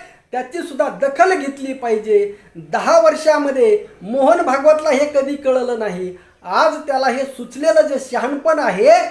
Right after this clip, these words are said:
ते शहाणपण मित्रांनो अत्यंत लक्षात घेण्याजोगं होतं. मित्रांनो, या सर्व प्रक्रियेमध्ये महाविकास आघाडीने आणि इंडिया आघाडीने लक्षात घेणं गरजेचं आहे, जर तुम्हाला येणाऱ्या काळामध्ये टिकून राहायचं असेल,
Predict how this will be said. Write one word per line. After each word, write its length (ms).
ते 200
शहाणपण 640
मित्रांनो 440
अत्यंत 640
लक्षात 560
घेण्याजोगं 720
होतं. 560
मित्रांनो, 340
या 200
सर्व 300
प्रक्रियेमध्ये 760
महाविकास 680
आघाडीने 460
आणि 240
इंडिया 380
आघाडीने 440
लक्षात 480
घेणं 320
गरजेचं 420
आहे, 340
जर 280
तुम्हाला 340
येणाऱ्या 380
काळामध्ये 520
टिकून 360
राहायचं 320
असेल, 400